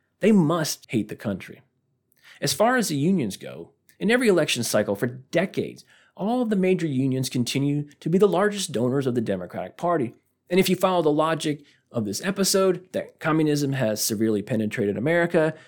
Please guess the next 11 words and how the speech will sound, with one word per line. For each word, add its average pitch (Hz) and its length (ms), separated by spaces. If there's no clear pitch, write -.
and 123 180
the 107 40
primary 107 440
driver 107 600
and 107 200
promoter 165 400
is 110 220
the 107 100
National 101 320
Democratic 101 400
Party, 147 400